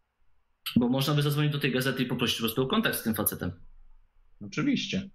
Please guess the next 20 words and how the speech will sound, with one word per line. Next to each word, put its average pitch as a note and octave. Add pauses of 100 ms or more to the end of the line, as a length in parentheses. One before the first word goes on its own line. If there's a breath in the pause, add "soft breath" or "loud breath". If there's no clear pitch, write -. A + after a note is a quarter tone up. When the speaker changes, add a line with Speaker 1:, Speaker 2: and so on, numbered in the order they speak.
(100)
Speaker 2:
tak -
też -
Speaker 1:
Z-, -
Speaker 2:
można. A2+
Speaker 1:
może C#3+
powiedzą D#3
nam, D3+
go C3+
nie C#3
było C3
tu B2+
od A#2+
miesiąca B2+
i G#2+
to A#2 (200)
będziemy A#2
mieć A#2
jakąś A#2
też A#2+
informację. -